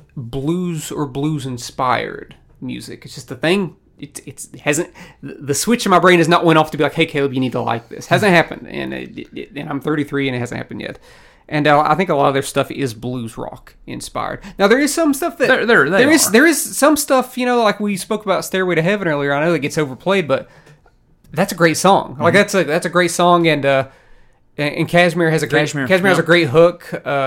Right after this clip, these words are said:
Speaker 1: I mean, th-, there are great Led Zeppelin songs, but when it comes to their entire body of work, uh, from album to album, and listen to an album all the way through, uh, I'd, I'd find myself skipping a lot.
Speaker 2: Uh, me too.
Speaker 1: Uh,
Speaker 2: Me
Speaker 1: you know,
Speaker 2: too.
Speaker 1: uh, compared to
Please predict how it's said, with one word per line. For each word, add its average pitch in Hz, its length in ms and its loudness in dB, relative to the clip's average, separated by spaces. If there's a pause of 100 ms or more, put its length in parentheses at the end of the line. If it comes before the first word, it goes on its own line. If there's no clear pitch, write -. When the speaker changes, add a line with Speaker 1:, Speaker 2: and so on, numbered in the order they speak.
Speaker 1:
I 135 40 -8
mean, 170 180 0
th-, 185 140 -8
there 196 220 2
are 180 200 4
great 156 400 0 (340)
Led 160 180 -2
Zeppelin 151 280 0
songs, 139 260 -4
but 156 60 -6
when 165 120 -4
it 160 60 -8
comes 170 220 -2
to 151 120 -8
their 151 180 0
entire 143 260 0
body 143 280 -2
of 117 120 -12
work, 127 400 -10 (460)
uh, 113 240 -8 (100)
from 143 220 -8
album 135 300 0
to 120 60 -2
album, 123 280 0
and 123 100 -8
listen 131 220 -8
to 131 120 -10
an 123 80 -8
album 123 240 -2
all 117 120 -6
the 120 80 -6
way 123 100 -6
through, 123 400 -8
uh, 95 300 -12 (360)
I'd, 151 220 -8
I'd 143 160 -4
find 135 160 -6
myself 120 300 -10
skipping - 520 -16
a - 80 -14
lot. - 400 -14
Speaker 2:
Uh, 117 40 -6
me 117 160 -8
too. 104 140 -8
Speaker 1:
Uh, - 20 -8
Speaker 2:
Me - 60 -18 (300)
Speaker 1:
you - 60 -18
know, 143 100 -6
Speaker 2:
too. 110 140 -8 (260)
Speaker 1:
uh, 147 300 2 (340)
compared 185 360 0
to 151 340 0